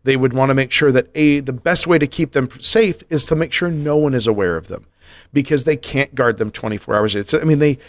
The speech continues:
they don't even, they don't let people up on the, the pyramids, but there's still, you know, a Swedish tourist every other week taking pictures from the top of the damn thing.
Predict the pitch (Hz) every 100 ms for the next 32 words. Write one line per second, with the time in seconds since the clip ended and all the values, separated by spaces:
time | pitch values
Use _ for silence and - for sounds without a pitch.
0 | - _ - 175 175 190 190 185 160 160
1 | 202 190 185 - 190 175 180 180 165 156
2 | 151 160 - 156 - 254 233 139 110 127
3 | 131 120 - 175 170 156 - 151 127 117
4 | 135 113 - 165 165 147 - 190 160 127
5 | - 139 147 147 131 139 151 - 143 135
6 | 127 - 160 - 135 131 127 - 190 -
7 | 117 101 98 92 98 82